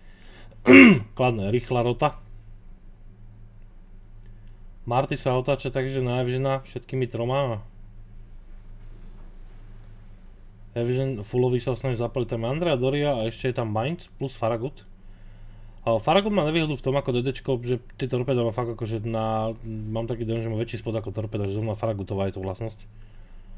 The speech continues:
Pokiaľ sa milím, sorry, ale malo by to tak byť. Takže do, to je, to je, do toho týru je to také veľmi, veľmi ťažké hrať s tými americkými D D čkami. Predsa len tí Japonci hneď zo štartu to majú ľahšie.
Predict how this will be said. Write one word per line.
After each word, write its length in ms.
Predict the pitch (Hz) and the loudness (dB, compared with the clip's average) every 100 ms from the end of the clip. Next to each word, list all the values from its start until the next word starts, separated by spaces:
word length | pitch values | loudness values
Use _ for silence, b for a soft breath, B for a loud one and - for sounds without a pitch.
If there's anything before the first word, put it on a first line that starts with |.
| b - | b -12
Pokiaľ 280 | - 104 117 | -6 -2 -2
sa 160 | 110 104 | -2 -4
milím, 280 | 113 110 101 | -2 -4 -4
sorry, 200 | 110 110 | -2 -2
ale 160 | 101 | -2
malo 160 | 104 110 | -2 -2
by 100 | 101 | -4
to 80 | 92 | -4
tak 140 | 92 | -6
byť. 160 | 101 117 - B B B B - - B B B B B B - | -6 -8 -16 B B B B -20 -20 B B B B B B -6
Takže 200 | 110 110 107 113 110 113 113 95 | -4 -2 -4 -6 -8 -10 -12 -12
do, 220 | 127 131 131 | -8 -4 -4
to 280 | - - 131 | -6 -2 0
je, 80 | 120 - - | 0 -4 -2
to 60 | 139 | 2
je, 40 | 123 | 4
do 120 | 131 | 4
toho 200 | 127 131 | 4 2
týru 240 | 127 127 123 | 4 4 4
je 80 | 117 | 2
to 80 | |
také 240 | 123 117 117 | -2 -2 0
veľmi, 240 | 127 127 | 2 2
veľmi 240 | 117 123 117 | 2 0 0
ťažké 320 | 117 117 110 | -2 -4 -2
hrať 160 | 107 | -2
s 80 | 107 | -2
tými 160 | 113 107 | -4 -2
americkými 380 | 107 107 - 104 | 0 -2 -4 -4
D 60 | 104 | -4
D 40 | 101 | -6
čkami. 300 | - 113 117 - - - - - - - - - - - - - - - - - - - - b b b b b b b b - | -8 -6 -6 -10 -20 -20 -20 -20 -20 -20 -20 -20 -20 -20 -20 -20 -20 -20 -20 -20 -20 -20 -20 b b b b b b b b -6
Predsa 280 | 113 110 113 | -4 -2 -4
len 80 | 107 | -2
tí 80 | 110 | -2
Japonci 340 | 107 113 110 107 | -2 -4 -4 -4
hneď 160 | 113 | -4
zo 60 | 107 | -4
štartu 340 | 104 110 110 | -4 -6 -4
to 160 | 107 113 | -6 -4
majú 160 | 107 107 | -2 0
ľahšie. 480 | 107 107 - 113 | -2 -4 -6 -6